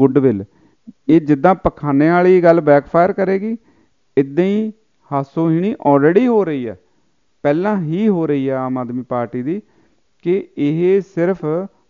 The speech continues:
ਬਹਾਨਾ ਲੱਭ ਰਹੇ ਨੇ ਰੈਲੀਆਂ ਕਰਨ ਦੀ, ਬੈਠਕਾਂ ਕਰਨ ਦੀ, ਲਿੰਕ ਬਣਾਉਣ ਦੀ, ਔਰ ਯੁੱਧ ਨਸ਼ੇ ਵਿਰੁੱਧ ਦੇ ਕੁੱਛੜ ਤੇ ਚੜ੍ਹ ਕੇ ਕਰ ਰਹੇ ਨੇ। ਗੱਲ ਕੋਈ ਵੀ ਨਹੀਂ ਹੈਗੀ, ਸਰਕਾਰ ਇਹਨਾਂ ਦੀ ਆਪਣੀ ਹੈ।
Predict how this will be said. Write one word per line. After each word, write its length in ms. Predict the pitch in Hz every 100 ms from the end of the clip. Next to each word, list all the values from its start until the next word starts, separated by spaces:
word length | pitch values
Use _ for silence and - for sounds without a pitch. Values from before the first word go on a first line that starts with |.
| -
ਬਹਾਨਾ 560 | 131 131 131 131 156 165
ਲੱਭ 220 | 139 147
ਰਹੇ 180 | 165 160
ਨੇ 260 | 147 190 - _ _ _ - 127
ਰੈਲੀਆਂ 440 | 123 120 131 147
ਕਰਨ 300 | 151 156 160
ਦੀ, 200 | 160 180 - 127 _ _ -
ਬੈਠਕਾਂ 520 | 117 117 117 143 156
ਕਰਨ 320 | 156 160 165
ਦੀ, 220 | 160 175 170 - - 131
ਲਿੰਕ 480 | 127 127 135 135
ਬਣਾਉਣ 400 | 156 165 165 165
ਦੀ, 220 | 160 175 175 _ _ _
ਔਰ 100 | 165
ਯੁੱਧ 360 | 170 151 175 175 208 - 139
ਨਸ਼ੇ 320 | 151 151 175
ਵਿਰੁੱਧ 340 | 156 165 160
ਦੇ 140 | 175 196
ਕੁੱਛੜ 440 | - 175 - 214
ਤੇ 140 | 214 214
ਚੜ੍ਹ 160 | 214
ਕੇ 180 | 208 214
ਕਰ 180 | 190 143
ਰਹੇ 180 | 123 120
ਨੇ। 140 | 101 - _ - 135
ਗੱਲ 180 | 175 226
ਕੋਈ 220 | 190 196
ਵੀ 80 | 233
ਨਹੀਂ 140 | 233
ਹੈਗੀ, 180 | 208 190
ਸਰਕਾਰ 400 | 190 175 180 190
ਇਹਨਾਂ 160 | 214
ਦੀ 120 | 220 202
ਆਪਣੀ 360 | 165 180 190
ਹੈ। 120 | 208